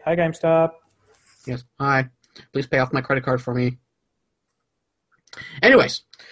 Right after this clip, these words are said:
Speaker 2: so as you probably heard in our intro, I am Team Sun and Doug is Team Moon.
Speaker 1: Mm-hmm.
Speaker 2: So that gives us a little bit more diversity for this game, obviously, 'cause, uh,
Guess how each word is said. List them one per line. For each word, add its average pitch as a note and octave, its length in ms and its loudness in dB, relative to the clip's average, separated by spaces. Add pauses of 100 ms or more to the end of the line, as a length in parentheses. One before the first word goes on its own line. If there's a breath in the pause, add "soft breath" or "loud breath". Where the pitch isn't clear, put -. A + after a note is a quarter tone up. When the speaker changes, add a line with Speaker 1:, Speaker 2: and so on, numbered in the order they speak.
(260 loud breath)
Speaker 2:
so C#3 320 2 (1700 loud breath)
as B2+ 240 0
you B2+ 360 4
probably A#2 240 2
heard A2+ 280 2
in G#2+ 120 0
our G#2 200 0
intro, A#2+ 440 2
I A2 180 0
am G#2+ 180 0
Team A2+ 280 -2
Sun A2 440 -2
and G#2+ 480 -6
Doug G#2+ 260 0
is G#2+ 160 -6
Team A2 540 -4 (200)
Moon. D#3+ 600 4 (420 loud breath)
Speaker 1:
Mm-hmm. C#3 240 -4
Speaker 2:
So A2+ 160 -2 (720)
that B2 140 4
gives B2+ 180 2
us B2+ 120 0
a C3 40 -2
little B2 140 2
bit B2 100 0
more B2+ 140 4
diversity B2 500 0
for B2+ 120 -2
this B2 180 -2
game, C3 260 0
obviously, C3+ 500 2
'cause, A#2+ 380 -2
uh, G#2+ 200 -4